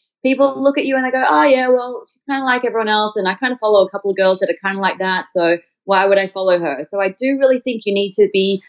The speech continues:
you know, really unique and really bold and stand out.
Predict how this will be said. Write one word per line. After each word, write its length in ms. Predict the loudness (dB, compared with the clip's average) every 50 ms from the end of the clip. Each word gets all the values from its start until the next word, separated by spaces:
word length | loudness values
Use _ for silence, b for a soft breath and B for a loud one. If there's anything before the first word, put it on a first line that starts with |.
| b b -4
you 60 | 0
know, 120 | 0 2 2
really 480 | 4 2 2 4 4 4 4 4 0 -4
unique 380 | -4 -6 -2 0 2 2 2 2
and 140 | 2 0 0 0
really 220 | 0 0 0 -2
bold 360 | 0 2 2 2 4 2 2
and 140 | 0 -2 -6
stand 320 | -8 -6 -6 -6 -4 -4 -4
out. 260 | -4 -4 -4 -6 -6